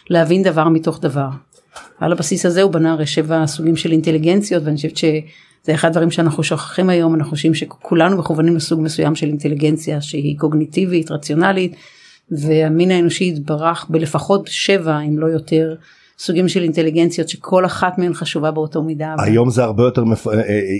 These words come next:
Speaker 2: התפתח מאז, אבל אני חייב
Speaker 1: כן.
Speaker 2: להגיד שברמה האישית שלי, זה אחת התיאוריות ה-, היותר נכונות. לא, לא מזמן ביל גייטס, ב-, שהוא ראיין בספר החדש שלו על קיימות, אז אמרו לו, "מה עוד מפתיע אותך?"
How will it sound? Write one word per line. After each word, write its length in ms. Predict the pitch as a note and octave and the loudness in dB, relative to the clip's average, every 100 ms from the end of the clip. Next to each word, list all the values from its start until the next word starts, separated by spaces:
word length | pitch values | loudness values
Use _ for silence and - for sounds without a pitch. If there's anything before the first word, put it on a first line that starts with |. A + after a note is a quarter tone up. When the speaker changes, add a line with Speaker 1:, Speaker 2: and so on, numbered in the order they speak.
| G2 | -6
Speaker 2:
התפתח 500 | - F2+ - B2 - | -8 -2 0 0 2
מאז, 320 | G#2 C3+ G#2 | 2 2 2
אבל 120 | F#2 | 0
אני 120 | F#2 G2 | -2 -2
חייב 200 | A2 A2 | 0 2
Speaker 1:
כן. 80 | |
Speaker 2:
להגיד 320 | A#2+ G#2 A#2 A#2+ | 2 2 0 0
שברמה 920 | A2+ F2+ F2 G2 F#2+ F#2 F#2+ A2+ A2 | -2 -2 -2 0 0 0 0 2 2
האישית 340 | G2+ - A2+ | 0 -2 -4
שלי, 300 | - G#2 C3 | -2 0 0
זה 140 | G2+ | 0
אחת 220 | F2+ C3 - | -2 -2 -2
התיאוריות 380 | A2+ G#2 B2 A#2 | 0 2 2 2
ה-, 40 | G2 - | -2 -4
היותר 420 | - F#2+ F2 C3+ D3+ | -4 -4 0 0 0
נכונות. 420 | C#3 G#2 F#2+ E2+ | 0 -2 -4 -8
לא, 60 | - G#2+ - - - - | -12 -12 -14 -20 -12 -2
לא 80 | B2 | 0
מזמן 340 | C3+ C#3+ A#2+ | 2 0 2
ביל 160 | C3 C3 | 0 2
גייטס, 360 | B2 D#3+ G#2 | 2 2 0
ב-, 340 | G2+ G2 F#2+ F#2 - _ _ _ _ | -2 -2 -2 -6 -8 _ _ _ _
שהוא 340 | - A2 G2 G2+ | -8 -4 -2 0
ראיין 260 | G#2+ B2+ | 0 2
בספר 320 | A2+ - B2 | 0 -4 -2
החדש 360 | C3+ - G#2 B2+ | -2 -2 -2 0
שלו 160 | A#2+ G#2+ | 0 0
על 100 | G2+ | 0
קיימות, 600 | G2+ G2+ A2 F3+ E3+ _ _ _ _ - | 0 2 2 2 0 _ _ _ _ -16
אז 140 | F#2+ | -10
אמרו 160 | G#2+ C#3 | -2 2
לו, 100 | C3 | 2
"מה 140 | A2+ | 4
עוד 200 | D3+ F3+ | 2 2
מפתיע 380 | C#3+ C3 - G3+ | -2 -4 -2 0
אותך?" 360 | C#3 G#2 - | 0 -2 -4